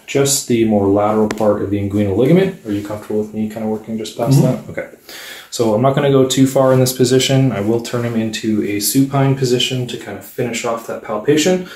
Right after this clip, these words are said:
Speaker 1: but there's a portion of it, and then I will round the other direction, counting up along kind of that lower costal cartilage and rib attachment as it goes from ribs twelve,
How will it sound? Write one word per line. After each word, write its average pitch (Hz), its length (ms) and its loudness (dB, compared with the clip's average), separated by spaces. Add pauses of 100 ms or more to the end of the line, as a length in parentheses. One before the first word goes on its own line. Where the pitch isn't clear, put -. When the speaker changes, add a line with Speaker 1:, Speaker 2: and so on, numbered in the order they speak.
(440)
Speaker 1:
but - 280 -2
there's 98 420 -2
a 110 60 -10
portion 151 460 0
of 160 120 2
it, 170 280 0
and 110 120 -6
then 117 80 -2
I 117 140 0
will 110 380 2
round 117 460 0 (260)
the 110 160 -4
other 151 200 6
direction, 143 600 0 (560)
counting 120 400 -2
up 113 260 -2
along 127 680 2 (260)
kind 117 140 -6
of 110 60 -4
that 101 220 -2 (140)
lower 135 600 6
costal 113 580 -6
cartilage 113 800 -2 (280)
and 101 220 -6
rib 113 160 0
attachment 107 640 -2 (340)
as 101 120 -2
it 98 100 -2
goes 101 220 2
from 101 200 -6
ribs 92 260 -4
twelve, 107 580 2